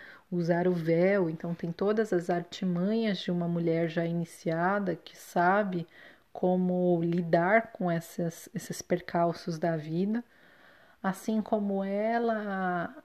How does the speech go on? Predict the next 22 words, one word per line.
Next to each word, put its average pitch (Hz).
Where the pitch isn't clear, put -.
é, 175
dissimula 190
aquilo 190
que 185
é -
necessário 180
e -
coloca 180
lá 180
os 170
olhos 185
e 180
o 180
coração 180
de 175
uma 175
corça 190
numa 170
caixa 190
e 190
envia, 180
né? 180